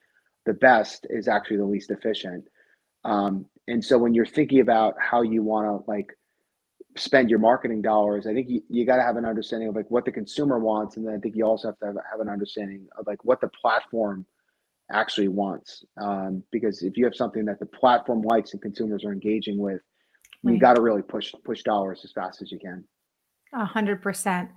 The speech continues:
Speaker 2: Thank you so much for joining us today, sharing your experience and your insights. I'm so happy for you and the brand that you've created. I think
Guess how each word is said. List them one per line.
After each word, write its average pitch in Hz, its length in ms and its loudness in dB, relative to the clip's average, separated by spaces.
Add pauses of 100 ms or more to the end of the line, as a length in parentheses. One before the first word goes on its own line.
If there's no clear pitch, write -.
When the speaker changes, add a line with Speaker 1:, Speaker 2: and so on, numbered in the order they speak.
(480)
Speaker 2:
Thank 381 220 6
you 554 120 0
so 269 240 4
much 247 280 2
for 233 100 2
joining 208 320 2
us 208 180 0
today, 208 380 4
sharing 226 420 2
your 202 100 0
experience 220 680 0
and 208 100 2
your 196 120 0
insights. 202 580 0
I'm 214 100 0
so 233 220 0
happy 220 380 4
for 226 180 -2
you 214 380 2
and 208 260 2
the 202 40 -2
brand 202 340 -2
that - 60 -10
you've 214 180 -2
created. 202 520 0
I 202 100 0
think 214 360 -4